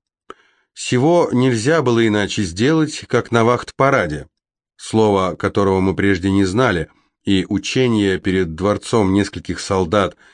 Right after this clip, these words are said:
где сам царь присутствует и распоряжает, никогда не видывали. Как быть? Мороз пресильный,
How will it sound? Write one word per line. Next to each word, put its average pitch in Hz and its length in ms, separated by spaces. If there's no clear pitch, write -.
где 95 180
сам 104 300
царь 104 240
присутствует 92 880
и 95 100
распоряжает, 95 840
никогда 104 680
не 104 200
видывали. 80 580
Как 156 300
быть? 131 520
Мороз 98 580
пресильный, 113 720